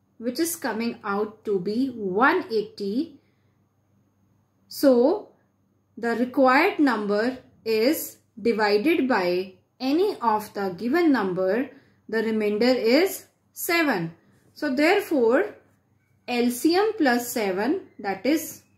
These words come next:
one eighty-seven, is the required number. Now, dear children,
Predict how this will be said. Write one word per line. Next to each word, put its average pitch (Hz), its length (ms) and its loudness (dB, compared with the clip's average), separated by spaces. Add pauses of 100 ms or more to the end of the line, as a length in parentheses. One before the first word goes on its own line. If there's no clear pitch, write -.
(140)
one 240 500 0
eighty-seven, 214 960 -6 (260)
is 202 300 -4
the 208 480 0 (240)
required 202 840 -2 (360)
number. 302 560 2 (4000)
Now, 240 200 2
dear 302 320 6
children, 320 600 2